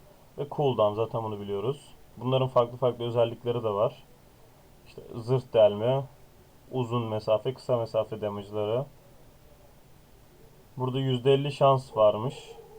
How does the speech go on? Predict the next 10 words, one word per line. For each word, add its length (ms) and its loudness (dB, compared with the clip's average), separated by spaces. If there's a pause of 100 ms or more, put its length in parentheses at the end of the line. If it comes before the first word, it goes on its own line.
(1700)
There's 220 -4
a 40 -10
yüzde 240 -8
elli 160 -8
chance 240 -8
that 240 -12
critical 380 -12
shot 220 -6
would 300 -14
not 220 -4